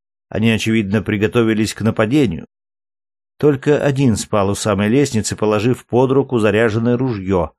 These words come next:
Остальные сидели на матрасах, вынутых из коек и разложенных на полу. Они были заняты каким-то серьёзным разговором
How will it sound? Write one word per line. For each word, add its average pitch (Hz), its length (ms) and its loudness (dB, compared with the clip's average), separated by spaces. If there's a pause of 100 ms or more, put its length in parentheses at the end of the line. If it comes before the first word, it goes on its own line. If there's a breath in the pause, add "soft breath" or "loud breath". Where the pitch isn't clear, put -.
(360)
Остальные 123 560 0
сидели 120 400 0
на 113 100 2
матрасах, 110 640 0
вынутых 113 460 0
из 101 200 -6
коек 160 460 2 (260)
и 135 240 2
разложенных 131 840 0
на 147 100 0
полу. 101 320 -2 (600)
Они 113 220 0
были 117 500 2
заняты 110 500 -2
каким-то 117 460 -2
серьёзным 110 680 0
разговором 127 720 2